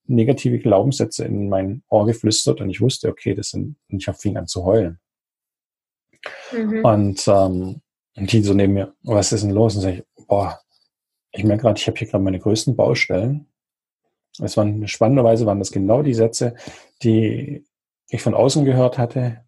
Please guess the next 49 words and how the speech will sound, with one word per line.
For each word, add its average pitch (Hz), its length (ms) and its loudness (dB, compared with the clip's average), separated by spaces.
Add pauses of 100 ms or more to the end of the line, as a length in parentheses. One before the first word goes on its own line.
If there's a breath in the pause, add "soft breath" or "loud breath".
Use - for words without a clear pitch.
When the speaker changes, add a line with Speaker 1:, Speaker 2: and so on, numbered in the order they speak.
Speaker 1:
und 110 80 -6
die 101 80 -2
haben 98 60 0
mich 104 120 -2
so 127 140 2
getriggert, 123 480 0
da 104 40 0
hab 101 60 -2
ich 98 60 -4
gesagt, 95 140 -6
„Okay, 101 280 -2
hier 104 160 2
musst 113 320 2
du - 60 -4
ran, 139 240 0
hier 98 160 -4
darf 113 240 0
ich - 180 -8
ran.“ 101 160 -2
Und, 98 240 -6 (500 loud breath)
ähm, 95 220 2
hab's 117 240 0
dann 98 140 4
Speaker 2:
Ja. 92 80 2
Speaker 1:
auch 92 100 -6
gemacht 98 420 0
und 95 260 -2
seitdem 107 460 -2
ist 95 160 -2
das - 140 -8
Leben 92 220 0
so 87 160 -4
wunderbar 95 440 2
geworden, 87 260 -4
seitdem 87 300 -4
ich - 120 -6
mich 95 160 -4
wirklich, 113 440 2
äh, 101 140 0
meinem 92 340 -4
Rucksack - 400 0
mit 92 120 -2
meinen 87 260 -2
negativen 104 480 0
Päckchen, 92 640 -4 (180)
äh, 87 360 0
gewidmet 90 480 -4
hab, 90 220 -10
ja. 117 160 -4